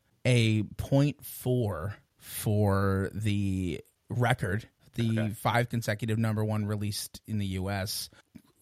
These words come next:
Speaker 1: Only Metallica and Dave Matthews have done that, and
Speaker 2: And a
Speaker 1: that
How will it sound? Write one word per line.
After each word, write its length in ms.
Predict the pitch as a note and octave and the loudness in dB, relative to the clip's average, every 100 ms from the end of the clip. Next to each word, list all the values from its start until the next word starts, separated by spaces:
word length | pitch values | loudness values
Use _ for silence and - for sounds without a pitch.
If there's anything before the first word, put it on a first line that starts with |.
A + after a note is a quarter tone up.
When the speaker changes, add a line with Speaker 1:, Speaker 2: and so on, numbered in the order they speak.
| - | -6
Speaker 1:
Only 240 | A#2+ B2 A#2 | 0 2 2
Metallica 460 | A2 A2+ A2+ A2 | 2 0 0 -2
and 120 | G2+ | -4
Dave 160 | F#2 F2 | -4 -6
Matthews 420 | F#2 F2 - F2 | -6 -8 -8 -10
have 120 | F2 | -8
done 180 | F2+ E2+ | -6 -6
that, 240 | D#2+ D#2+ - | -6 -8 -6
and 180 | F#2 G2 | -2 0
Speaker 2:
And 100 | |
a 20 | |
Speaker 1:
that 80 | F2+ | -2